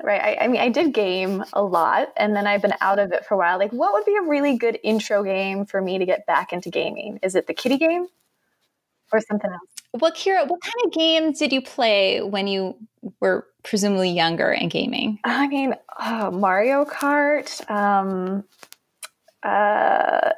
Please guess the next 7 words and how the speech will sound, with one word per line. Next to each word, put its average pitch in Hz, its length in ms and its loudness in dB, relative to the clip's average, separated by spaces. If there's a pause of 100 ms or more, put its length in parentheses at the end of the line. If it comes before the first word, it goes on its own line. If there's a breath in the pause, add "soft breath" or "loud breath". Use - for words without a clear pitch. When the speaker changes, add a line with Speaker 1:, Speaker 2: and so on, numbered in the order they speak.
(160)
Speaker 1:
yeah, - 160 -2
I 240 80 4
mean, 233 120 2
I - 20 0
liked 247 320 -2
driving 285 880 2
with 320 400 -4